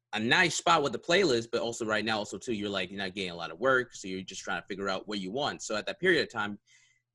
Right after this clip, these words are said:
there's nothing really there. So I would wanna know,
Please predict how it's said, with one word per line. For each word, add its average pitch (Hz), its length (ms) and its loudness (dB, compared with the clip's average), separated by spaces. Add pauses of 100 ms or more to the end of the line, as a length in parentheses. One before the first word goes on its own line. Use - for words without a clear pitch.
(280)
there's 147 120 0
nothing 208 220 6
really 147 180 4
there. 107 460 4 (600)
So - 180 0
I 151 80 6
would 143 120 6
wanna 165 260 6
know, 143 440 2